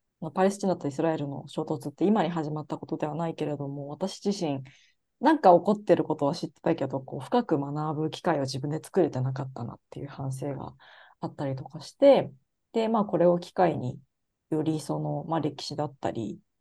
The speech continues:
こう、どういう、あの、ことが起こってるのかっていうのをもう少し深く学んでいきたいなっていうのと、まあ、それを、こう、一緒に考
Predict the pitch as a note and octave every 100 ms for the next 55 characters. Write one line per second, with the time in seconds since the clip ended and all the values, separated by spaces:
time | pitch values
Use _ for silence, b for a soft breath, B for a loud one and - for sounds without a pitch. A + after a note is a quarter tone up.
0 | _ - A2+ A2+ E3 D#3 C#3+ B2+ - -
1 | _ _ _ _ _ _ _ - C#3 C3+
2 | B2 D#3 A#2+ - D#3+ D#3+ - - - A2
3 | - D#3+ C#3+ C#3 C#3 - F3 D3+ - D#3
4 | C3+ C3+ - D3 C#3+ D3 C#3+ D3+ - _
5 | C#3 - _ _ _ _ - - - G3
6 | E3 E3 - F#3+ F#3+ G3+ D4+ C#4+ B3+ -
7 | G3 G3+ G3+ G3+ - _ _ _ - G#3+
8 | G#3 - - _ _ - F#3+ F#3 F#3 _
9 | - - F#3+ F3+ G#3